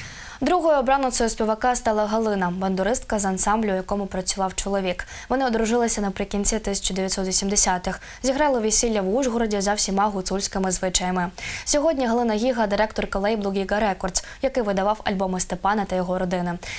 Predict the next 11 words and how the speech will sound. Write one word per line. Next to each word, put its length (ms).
Жінка 260
подарувала 420
чоловіку 440
молодшого 480
сина 400
Степана 440
Гігу, 340
який 200
народився 540
у 80
дев'яностих. 680